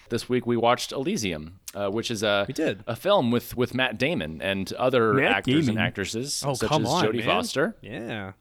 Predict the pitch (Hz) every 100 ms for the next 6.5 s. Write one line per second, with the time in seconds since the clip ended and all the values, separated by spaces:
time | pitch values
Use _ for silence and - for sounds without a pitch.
0 | _ _ _ _ _ - 143 156 170 165
1 | 156 139 131 - 135 165 165 160 160 185
2 | 123 117 120 117 117 110 110 110 110 113
3 | 110 110 101 107 - 120 - 101 107 139
4 | 107 104 - _ _ _ _ _ - 117
5 | 123 117 113 123 139 135 131 123 123 147
6 | 127 151 127 165